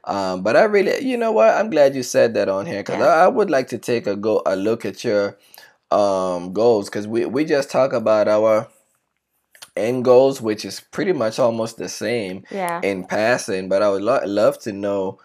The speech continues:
Speaker 1: and, and we also do it for the business, but I would love to know all the, like,
Speaker 2: All the little
Speaker 1: daily
Speaker 2: ones.
Speaker 1: ones, like, that
Speaker 2: Yeah.
Speaker 1: has already passed.
Speaker 2: Yeah.
Speaker 1: Man, that's, that'll be so awesome
Speaker 2: It'll
Speaker 1: and
Speaker 2: be cool.
Speaker 1: incredible.
Speaker 2: Yeah, 'cause
Speaker 1: Yeah,
Speaker 2: even,
Speaker 1: 'cause we
Speaker 2: like
Speaker 1: need that chef.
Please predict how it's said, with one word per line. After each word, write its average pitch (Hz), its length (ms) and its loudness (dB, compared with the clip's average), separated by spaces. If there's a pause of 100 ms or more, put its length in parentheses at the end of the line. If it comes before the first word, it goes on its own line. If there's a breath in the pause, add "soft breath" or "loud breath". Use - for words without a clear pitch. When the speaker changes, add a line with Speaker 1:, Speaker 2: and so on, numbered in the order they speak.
(260 soft breath)
Speaker 1:
and, 120 180 2
and 120 180 2
we 120 100 6
also 160 280 4
do 120 160 2
it 131 80 2
for 131 140 -2
the 101 100 -2
business, 143 520 -4
but 110 140 -2
I 104 80 2
would 101 120 0
love 117 320 2
to 135 120 -4
know 110 220 -2
all 107 200 4
the, 107 140 0
like, 92 460 -4
Speaker 2:
All 190 200 0
the 196 60 -2
little 202 260 2
Speaker 1:
daily 117 240 2
Speaker 2:
ones. 92 320 -4
Speaker 1:
ones, - 20 -10
like, 92 220 -4
that 95 80 -2
Speaker 2:
Yeah. 175 280 -2
Speaker 1:
has 107 200 -2
already 90 340 -2
passed. 92 720 -4
Speaker 2:
Yeah. 170 420 -4 (240)
Speaker 1:
Man, 98 280 -6
that's, 120 180 -2
that'll - 380 -2
be 92 160 -8
so 90 280 -4
awesome 87 240 0
Speaker 2:
It'll 196 120 -2
Speaker 1:
and 196 80 -4
Speaker 2:
be 185 160 -6
cool. 208 160 -4
Speaker 1:
incredible. 170 480 0
Speaker 2:
Yeah, 208 260 2
'cause 208 160 -8
Speaker 1:
Yeah, 196 120 -2
Speaker 2:
even, 226 300 -2
Speaker 1:
'cause 214 120 0
we 208 100 4
Speaker 2:
like 139 80 2
Speaker 1:
need 143 200 0
that 113 200 8
chef. - 520 0